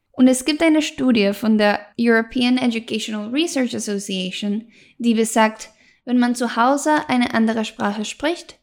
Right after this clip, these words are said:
oder eine andere Muttersprache hat, als die, in der man in der Schule unterrichtet wird,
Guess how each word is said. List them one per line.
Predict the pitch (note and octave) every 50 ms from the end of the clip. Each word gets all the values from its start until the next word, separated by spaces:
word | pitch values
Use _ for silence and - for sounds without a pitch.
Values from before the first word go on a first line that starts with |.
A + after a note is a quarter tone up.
| _ _
oder | - A#3 G#3 - -
eine | G#3+ G#3 G#3 G#3 G3+ G#3 - -
andere | G#3 G#3 G3+ G3+ G3+ G3+
Muttersprache | G3+ A#3 C#4+ D4 D#4+ D4 C#4 - - C4 B3 A#3+ B3 B3 A#3+
hat, | A#3+ A#3+ A#3+ A#3+ - - - _ - - - - _ _ -
als | A3 A3 G#3+ - -
die, | - A#3 A3+ A3+ A3
in | - - A3 G#3+
der | G#3+ G#3
man | G#3 G3 G3 G3
in | G3
der | F#3+ F#3+
Schule | G3 - G#3 G3+ G3 -
unterrichtet | F#3+ F#3+ G#3 G#3+ B3 C#4 C4+ - C#4 C4 C4+
wird, | B3+ B3 B3 B3 B3 -